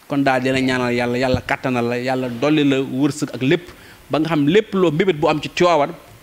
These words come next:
yàlla def nga, nga, nga àggale ko ak sa sago. Yaa ngi jàppale jeunesse bi, parce que ku waxal yàlla gis ni, gis nañ jeunesse bi nga xam ne jël nga leen ci Tivaouane,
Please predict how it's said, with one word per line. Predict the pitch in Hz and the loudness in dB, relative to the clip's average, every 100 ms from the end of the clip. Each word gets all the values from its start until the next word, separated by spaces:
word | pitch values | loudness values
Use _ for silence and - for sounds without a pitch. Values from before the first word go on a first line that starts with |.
| - | -6
yàlla | 123 127 | -4 -4
def | 127 | -4
nga, | 117 123 98 | -4 -4 -4
nga, | 123 123 - | -4 -4 -6
nga | 120 - | -10 -6
àggale | 123 120 113 | -2 -2 -2
ko | 117 - | -6 -8
ak | |
sa | - | -10
sago. | - 117 110 - - - - | -4 -4 -4 -10 -20 -20 -4
Yaa | 131 | 0
ngi | 151 151 | 2 2
jàppale | 156 143 139 | 0 0 0
jeunesse | 151 147 127 | 2 0 -2
bi, | 120 - - | -10 -12 -12
parce | - 143 | -8 -6
que | |
ku | - | 0
waxal | 175 180 156 | 2 4 2
yàlla | 139 147 131 123 | 4 2 0 -2
gis | 139 147 | -2 0
ni, | 123 - - - - | 0 -2 -20 -20 -10
gis | 147 156 | -6 -2
nañ | 165 147 | 2 2
jeunesse | 135 170 160 | 2 0 0
bi | 143 | -2
nga | 180 | -2
xam | 185 165 | 0 0
ne | 139 | 2
jël | 170 | 2
nga | 165 | 4
leen | 151 143 131 | 2 0 -2
ci | |
Tivaouane, | - 196 151 | 2 2 2